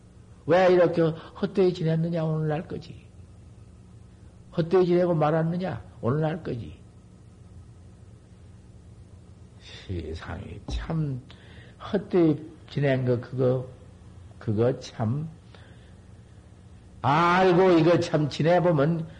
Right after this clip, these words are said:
지냈다면 원통한 일이다. 이후에 더 원통한 일이 없다. 뭘 했느냐?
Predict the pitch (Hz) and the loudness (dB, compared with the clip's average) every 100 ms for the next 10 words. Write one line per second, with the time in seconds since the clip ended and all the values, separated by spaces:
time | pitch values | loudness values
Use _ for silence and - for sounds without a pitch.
0 | - 156 170 165 156 127 131 160 151 190 | -8 0 2 2 2 2 0 -2 2 2
1 | 165 208 208 196 160 127 123 160 - - | 2 0 0 0 -2 -4 -6 -6 -14 -20
2 | - - 160 185 175 156 165 - 151 135 | -14 -2 2 4 4 4 2 0 -4 -2
3 | 127 170 190 170 - - - - - - | -4 -2 -4 -6 -10 -16 -14 -16 -20 -14
4 | - 131 175 190 190 170 165 160 | -4 2 4 4 4 0 -2 -4